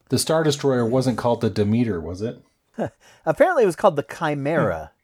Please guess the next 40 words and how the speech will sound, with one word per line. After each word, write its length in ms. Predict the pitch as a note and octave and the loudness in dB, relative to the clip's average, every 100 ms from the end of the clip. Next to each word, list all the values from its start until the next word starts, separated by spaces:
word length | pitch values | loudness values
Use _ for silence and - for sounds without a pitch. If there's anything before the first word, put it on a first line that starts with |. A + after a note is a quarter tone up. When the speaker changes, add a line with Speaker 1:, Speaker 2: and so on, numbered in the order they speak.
| _ _ _ | _ _ _
Speaker 2:
And 140 | B2 C#3 | -8 -4
I'm 80 | D#3+ | -2
not 180 | G#3 | -4
sure 140 | - G3+ | 0 0
if 60 | E3+ | 2
they 140 | D#3+ | 2
ever, 320 | C#3+ C3+ A#2+ - | 2 0 -4 -2
Speaker 1:
Yeah, 340 | D3 C#3 B2 | 2 2 2
Speaker 2:
they 80 | D3 | 2
ever 180 | C#3+ C3+ | 2 0
Speaker 1:
it 40 | |
Speaker 2:
say 340 | C3 - E3 E3+ | -4 0 2 2
that 320 | C#3+ A#2 G#2 | 4 2 0
on 240 | B2 B2 | -4 -4
the 80 | A#2+ | -6
show. 640 | - - E3+ G#2+ F#2+ G#2 - _ - | -6 2 4 4 2 -4 -12 _ -2
Speaker 1:
I 80 | |
think 160 | E3 C4 | 0 2
they 140 | F3 | 2
do, 340 | B2 A#2+ A2+ - | 2 2 0 -2
at 180 | - A#2 | -4 -2
least 240 | C3 C#3 B2 | 0 0 0
once. 360 | B2 A2+ A2 | 0 0 -2
Speaker 2:
But 160 | A#2+ E3 | 0 4
I, 180 | E3 D#3 | 4 4
I 140 | C#3+ D3+ | 4 4
loved 680 | C3+ C#3 E3+ F#3+ C#3 A2 | 2 2 6 6 6 2
how 140 | - A#2 | -4 -8
damaged 680 | G2+ B2 B2+ C3 A#2+ - B2 | -4 -2 -2 -2 -6 -6 -4
it 120 | G#2+ | 0
was, 240 | A2 A2 | 0 0
and 60 | B2 | -4
it 60 | |
was 120 | G#2 A#2+ | -6 -4
missing 540 | B2 D#3 - D#3 B2+ | -4 -4 -4 -6 -6
an, 260 | - A2+ - | -6 -8 -4
an 260 | A2+ G#2+ A#2 | -4 -4 -6
engine, 680 | B2 C3 C3 A#2+ B2 A#2 A2+ - _ _ _ _ _ _ | -6 -6 -6 -6 -6 -6 -8 -12 _ _ _ _ _ _
and, 440 | A2+ G#2+ G#2 G2+ G2 | -6 -4 -6 -6 -4
uh, 200 | G2+ | -4